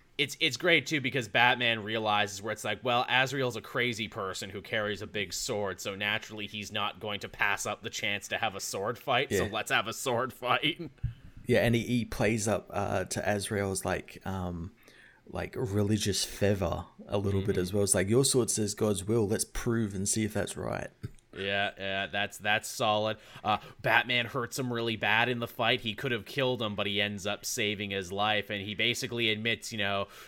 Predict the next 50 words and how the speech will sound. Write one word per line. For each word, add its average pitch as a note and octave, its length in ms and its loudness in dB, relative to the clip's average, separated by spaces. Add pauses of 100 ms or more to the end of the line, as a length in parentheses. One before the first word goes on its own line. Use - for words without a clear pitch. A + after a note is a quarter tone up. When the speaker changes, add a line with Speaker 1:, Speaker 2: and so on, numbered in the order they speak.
(120)
Speaker 1:
Bruce C3+ 400 -2
Wayne B2+ 580 -2
isn't B2+ 400 -4
really B2 280 -2
the A2+ 120 -6
good A#2 300 -2
man, A2 340 0
savior G#2+ 480 -2
of G2 100 -4
Gotham G2 440 0
that G2 100 -2
everyone G2 360 -4
thinks A#2 320 -4
he G2+ 180 -2
is. G2+ 320 0 (320)
Batman A#2 680 4
is G#2+ 160 -4
the F#2 80 -8
true D#3 380 -2
hero. A#2 560 0
You A2+ 80 -2
know, G2+ 180 0
he's, G#2+ 320 -4
he's A2 240 -6
better A2 320 0
than G#2 240 -4
me. G#2 220 -4
Batman G2+ 480 0
is F#2+ 100 -6
kinda G2+ 260 -4
what F#2+ 140 -2
I A2 220 2
aspire G2+ 500 -2
to G2 100 -12
be. G2 180 -8
That's G2 280 0
why G2+ 220 0
the G2+ 140 -4
Journal A#2 640 -2 (200)
of B2 160 2
Edmund G#2+ 440 -2
Wayne G2 260 -2
was G2 160 -4
given G#2 280 -4
to A2 100 -8
Batman G2+ 640 4
and F2+ 140 -8
not F#2+ 260 -6
to - 100 -8
me. F2+ 220 -8